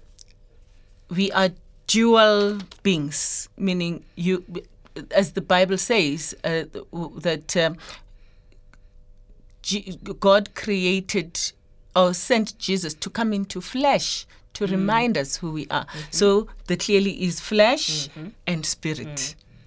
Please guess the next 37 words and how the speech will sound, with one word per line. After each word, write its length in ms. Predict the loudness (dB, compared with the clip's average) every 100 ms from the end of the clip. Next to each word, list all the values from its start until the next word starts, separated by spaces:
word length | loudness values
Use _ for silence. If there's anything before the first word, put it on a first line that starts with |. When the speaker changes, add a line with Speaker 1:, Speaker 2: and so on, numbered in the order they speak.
| -20 -20 -20 -20 -20 -20 -20
Speaker 2:
Okay. 260 | -18 -18 -16
Speaker 1:
So 300 | -6 0 0
Speaker 2:
I'm 80 | -2
with 160 | -8 -8
Speaker 1:
for 240 | 0 4
Speaker 2:
you. 600 | 6 6 6 4 4 2 -2
Speaker 1:
you 0 | -12 -20 -20 -20 -8
to, 600 | -4 0 2 2 2 -2 -8 -20 _ -4 2
and, 160 | 2 4
and 180 | 2 2
you 80 |
must 360 | 2 0 -4 -10 -6
hold 240 | 0 2
me 120 | 4 2
back 300 | 0 -4 -2
here 200 | -2 -2
if 200 | -4 -6
you 60 |
think 520 | -4 -2 -2 -4 -14 -8
I'm, 240 | -4 -4 -4
I'm 140 | -4 -2
running 320 | 0 0 -2
too 180 | -6 -8
fast. 480 | -6 -6 -8 -12 -12
Speaker 2:
All 60 |
right. 220 | -10 -10 -14 -18 -20 -20 -18 -20 0
Speaker 1:
But 200 | 2 2 -2
for 300 | -8 2 4
you 480 | 4 4 4 2 -2 -8
to 220 | -6 -4 -4
be 360 | -4 -4 -4 -2
in 140 | 0 0
a 60 |
position 920 | -2 -4 -4 -4 -2 0 0 2 0 0
of 80 | -4 -4 -6
deliberately 880 | -4 0 0 0 0 -2 -4 -6 -10
creating 920 | -12 -8 -4 0 0 -2 -4 -6 -8